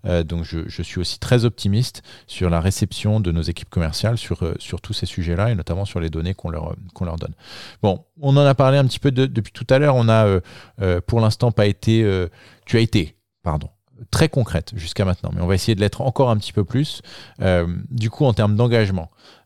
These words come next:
euh, qu'est-ce qu'on a pris ? On a parlé tout à l'heure d'engagement, euh, deux mille trente, deux mille cinquante, en fonction des industries, et cetera.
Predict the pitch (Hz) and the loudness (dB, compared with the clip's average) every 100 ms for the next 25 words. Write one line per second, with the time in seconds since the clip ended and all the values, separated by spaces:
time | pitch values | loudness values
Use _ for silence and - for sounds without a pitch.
0 | 95 87 85 87 87 87 87 - - - | -4 0 0 -2 -4 -4 -6 -8 -4 -2
1 | 127 - 123 107 - 123 127 117 95 104 | -2 0 0 0 0 2 4 2 2 2
2 | 104 - 98 95 98 90 90 87 85 92 | 0 -2 0 2 2 2 2 2 2 2
3 | 92 92 82 - 90 92 - 92 92 90 | 4 4 4 2 0 0 0 2 4 2
4 | 92 90 - 92 98 95 92 90 87 - | 2 0 0 0 0 -2 -2 -2 -2 -2
5 | 90 90 87 - 95 82 - | 0 0 -2 -2 -4 -4 -6